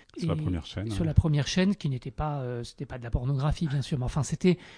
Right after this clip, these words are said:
Speaker 2: de l'érotisme pour, euh, de l'érotisme à l'heure de grande écoute. Et aujourd'hui, euh, je peux vous dire que ça se passerait pas comme ça.
Speaker 1: C'est sûr, ouais.
Speaker 2: À quel,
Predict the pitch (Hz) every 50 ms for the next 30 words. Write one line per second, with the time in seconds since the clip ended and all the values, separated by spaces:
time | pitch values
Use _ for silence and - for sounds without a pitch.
0 | - - - - 156 147 143 165 156 160 165 156 - - 208 208 - - - 160
1 | 147 - - - 175 185 165 135 143 135 135 135 135 135 139 - - - - -
2 | - _ _ _ - 170 143 156 143 156 156 - - 202 - - 165 139 139 147
3 | 165 185 165 156 135 151 147 139 156 160 147 156 - - - - - - - -
4 | - - - - - _ - 190 143 127 135 143 139 143 143 127 156 151 151 139
5 | 175 202 208 202 175 151 143 139 135 131 139 143 147 147 135 - - 170 143 143
6 | 147 196 185 - - 139 - - 165 - - 160 - - - - 156 143 - -
7 | 180 180 202 233 - - - - - - - - - - - - 294 - - 294
8 | 190 135 - 165 160 165